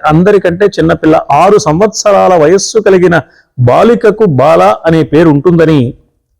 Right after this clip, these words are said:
వ్యాసుల వారు స్పష్టం చేశారు. బాల అనే పేరుతో లలితాదేవి యొక్క దివ్యమైన శక్తి బాల రూపంగా ఆవిర్భవించడం, ఆ బాలాదేవి దుర్మార్గులైన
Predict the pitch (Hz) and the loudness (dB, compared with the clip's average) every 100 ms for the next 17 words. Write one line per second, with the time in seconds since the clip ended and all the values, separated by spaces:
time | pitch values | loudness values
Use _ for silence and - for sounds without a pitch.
0 | _ _ _ _ 120 165 196 165 147 196 | _ _ _ _ -2 0 0 0 0 0
1 | 151 220 - - 139 - 180 156 - 151 | -2 -6 -8 -6 -4 0 0 0 -2 -4
2 | - _ _ _ _ _ _ _ _ - | -8 _ _ _ _ _ _ _ _ 0
3 | 143 170 208 180 143 - 202 185 185 208 | 2 2 2 0 -2 -2 -2 0 0 0
4 | 220 165 156 185 - - - 135 190 226 | 0 2 0 -2 -10 -12 -2 0 2 2
5 | 226 220 214 202 190 196 208 156 180 220 | 2 4 4 4 0 0 0 2 2 2
6 | 220 214 196 196 - 226 139 135 185 190 | 2 0 0 -2 -2 0 0 0 2 2
7 | 190 175 170 170 - 151 135 160 135 147 | 0 0 0 0 0 0 0 2 2 0
8 | 143 143 160 196 _ _ _ _ _ _ | -2 -4 -6 -8 _ _ _ _ _ _
9 | _ _ - 143 131 135 226 240 208 170 | _ _ -4 -2 0 2 2 2 2 2
10 | 160 127 - - _ _ _ _ - _ | 0 -2 -10 -20 _ _ _ _ -20 _
11 | _ _ _ _ _ _ _ _ _ _ | _ _ _ _ _ _ _ _ _ _
12 | - - - - - - - 151 135 165 | -10 -8 -8 -12 -10 -6 -2 0 2 2
13 | 208 202 202 190 175 139 | 0 2 2 2 2 -2